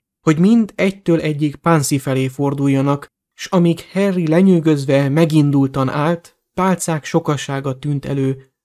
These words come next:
ruhaujjakból és köpenyek zsebéből. "Köszönjük, Miss Parkinson!" pattantak meg Galagony szavai. "Maga hagyhatja el elsőként a termet Fritsch úr oldalán, mutassa az utat a háza többi tagjának."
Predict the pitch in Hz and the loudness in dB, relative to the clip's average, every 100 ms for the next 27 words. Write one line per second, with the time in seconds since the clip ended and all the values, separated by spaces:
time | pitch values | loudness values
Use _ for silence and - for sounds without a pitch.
0 | - 170 135 139 139 139 127 143 135 127 | -2 -2 0 0 0 0 -2 -2 -4 -4
1 | 127 - 143 - 170 - 131 123 - 123 | -6 -8 -8 0 2 2 -2 -4 -6 -8
2 | 127 123 117 - 143 _ _ _ _ - | -8 -10 -12 -14 -18 _ _ _ _ 2
3 | 339 330 160 160 160 156 - - - - | 4 4 2 -2 -4 -4 -4 -8 -8 -4
4 | 151 208 220 294 302 - _ _ - 202 | -2 0 0 0 -2 -4 _ _ 0 0
5 | 208 185 175 156 147 147 151 147 135 135 | 0 -2 -2 -2 -6 -2 -2 0 0 0
6 | 127 127 135 139 170 220 _ _ _ _ | -4 -4 -4 -2 -2 -6 _ _ _ _
7 | 190 240 208 196 196 - 175 - 170 170 | 2 4 4 0 -2 -4 -8 -2 0 0
8 | - 240 277 - 151 143 143 139 139 143 | 0 -2 -2 0 -2 -2 -8 -6 -6 -6
9 | 143 160 - - 175 - - 175 165 170 | -4 -6 -6 -6 -6 -6 -8 -4 -4 0
10 | 165 165 165 180 180 - - - 294 339 | 2 2 2 0 -4 -10 -10 2 4 4
11 | 254 - 175 160 165 160 156 151 139 156 | -2 2 0 0 -4 -2 0 0 0 -2
12 | 151 156 - 147 139 139 151 151 147 143 | 0 0 -2 -6 -6 -8 -8 -6 -6 -6
13 | 151 - | -8 -12